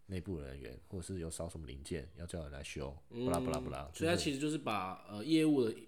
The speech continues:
Speaker 2: information 带回来，
Speaker 1: 对。
Speaker 2: 去做产能的优化，
Speaker 1: 对，对，
Speaker 2: 然后再把这个讯息带给工厂人，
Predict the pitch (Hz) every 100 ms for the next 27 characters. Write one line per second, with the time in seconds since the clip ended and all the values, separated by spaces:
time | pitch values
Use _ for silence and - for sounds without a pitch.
0 | - 123 123 127 131 113 131 113 104 98
1 | 82 92 - - 98 82 76 - - -
2 | - - 151 156 135 110 98 98 101 113
3 | 117 127 110 80 101 82 - 78 135 127
4 | 110 127 135 131 110 104 120 98 110 110
5 | 95 87